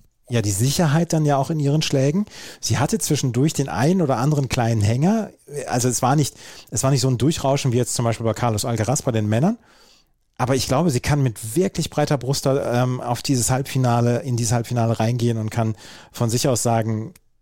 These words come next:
ich hab alle meine Werkzeuge da, um dieses Match zu gewinnen. Und ich glaube, mit diesem Selbstvertrauen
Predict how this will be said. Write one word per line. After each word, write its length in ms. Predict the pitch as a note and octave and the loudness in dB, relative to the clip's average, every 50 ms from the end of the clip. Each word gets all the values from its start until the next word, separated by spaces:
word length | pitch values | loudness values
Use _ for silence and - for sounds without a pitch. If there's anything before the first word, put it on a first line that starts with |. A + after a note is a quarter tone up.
| _ | _
ich 400 | - E3 G#3 - - - - - _ - | 0 0 0 0 0 -4 -6 -8 _ -6
hab 320 | - G#2 G#2 G#2 - - | -4 -2 -2 -2 -2 0
alle 220 | - C#3 F3 G3+ | 2 2 4 4
meine 380 | D#3 C3+ B2+ B2+ B2+ B2 A2+ G#2+ | 4 4 2 2 2 2 2 2
Werkzeuge 580 | A#2+ B2+ D#3+ D#3+ - - - D3 C3 B2 A2+ A#2 | 2 0 0 -2 -2 -2 0 0 2 0 0 0
da, 340 | G#2 A#2+ A#2 B2+ C#3+ C#3+ | 0 2 2 2 2 2
um 260 | D3 - B2 B2+ B2 A#2 | 0 0 -2 -2 -2 0
dieses 260 | A#2+ A#2+ A#2 G#2+ - | 0 2 0 2 0
Match 200 | A#2+ A#2 - - | 0 0 0 -2
zu 140 | - - G#2 | -4 -2 -2
gewinnen. 380 | A2 G#2 A2+ A2 G#2 G#2 G#2 | -2 -2 -2 -2 -2 -2 -4
Und 120 | G#2 G2+ F#2 | -6 -8 -6
ich 60 | - | -2
glaube, 240 | - A2 A#2+ C3+ B2+ | 0 0 2 2 0
mit 160 | B2 A#2+ G#2 | -2 -2 -2
diesem 180 | B2 B2+ C3+ | -2 0 0
Selbstvertrauen 600 | A#2+ B2 C3 C3 - - - - - A#2+ B2 B2+ | 0 0 0 -2 -2 -6 -4 -2 0 0 0 -2